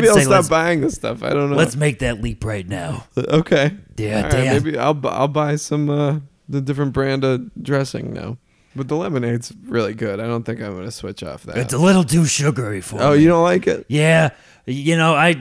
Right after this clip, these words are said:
Speaker 1: I've got diabetes.
Speaker 2: You do? I
Speaker 1: I
Speaker 2: didn't,
Speaker 1: do.
Speaker 2: I didn't know that.
Speaker 1: I'm a little old. Uh, it's just kinda what happens with age.
Speaker 2: You've always, oh, you haven't always had it.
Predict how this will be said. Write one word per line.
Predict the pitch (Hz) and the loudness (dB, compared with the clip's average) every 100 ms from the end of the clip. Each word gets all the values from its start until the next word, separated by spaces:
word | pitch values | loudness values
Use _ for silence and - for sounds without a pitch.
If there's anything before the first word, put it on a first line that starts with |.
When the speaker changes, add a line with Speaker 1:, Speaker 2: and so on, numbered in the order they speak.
| 123 | 0
Speaker 1:
I've | 160 170 | 0 2
got | 170 143 | 2 2
diabetes. | 147 143 120 147 151 151 160 147 - - | 2 0 0 0 0 2 0 0 -4 0
Speaker 2:
You | 151 | 2
do? | 233 523 | 4 4
I | - - | 2 2
Speaker 1:
I | 160 | 2
Speaker 2:
didn't, | |
Speaker 1:
do. | 135 165 160 135 | 2 4 4 2
Speaker 2:
I | |
didn't | 262 | 0
know | 117 120 | 0 0
that. | 113 220 156 | 0 -2 -6
Speaker 1:
I'm | 107 | -4
a | |
little | 151 180 | 0 2
old. | 175 165 170 175 175 - - | 4 6 6 6 2 -2 -8
Uh, | 127 135 135 131 | -2 0 0 0
it's | 139 | -2
just | 190 - | -4 0
kinda | 165 160 | 0 2
what | 156 | 0
happens | 143 147 123 127 117 | 2 0 -2 -8 -6
with | 123 120 | -6 -4
age. | 131 139 | -2 2
Speaker 2:
You've | 165 151 | 4 4
always, | 135 165 147 - | 4 4 0 -2
oh, | 131 123 | 0 0
you | 131 131 117 | -2 -6 -6
haven't | 143 147 120 | -4 -4 -4
always | 113 95 | -6 -8
had | 107 69 | -10 -12
it. | 67 | -14